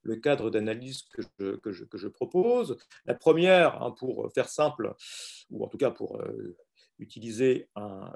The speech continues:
une appellation, euh, rapide, peut être qualifiée d'hypothèse structurale, c'est-à-dire que, euh, euh, je fais l'hypothèse ici que,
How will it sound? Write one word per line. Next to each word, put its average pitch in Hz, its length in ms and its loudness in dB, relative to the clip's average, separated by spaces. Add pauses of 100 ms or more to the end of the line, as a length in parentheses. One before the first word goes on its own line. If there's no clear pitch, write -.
une 107 120 -4
appellation, 110 680 -4
euh, 104 80 -4
rapide, 120 600 -4 (220)
peut 135 120 4
être 131 80 0
qualifiée 123 440 -2
d'hypothèse 120 440 2
structurale, 135 760 2 (300)
c'est-à-dire 202 640 2
que, 156 80 0
euh, 123 760 6 (360)
euh, 101 560 -12
je 107 120 -14
fais 151 180 0
l'hypothèse 131 520 0
ici 208 460 -6
que, 175 340 2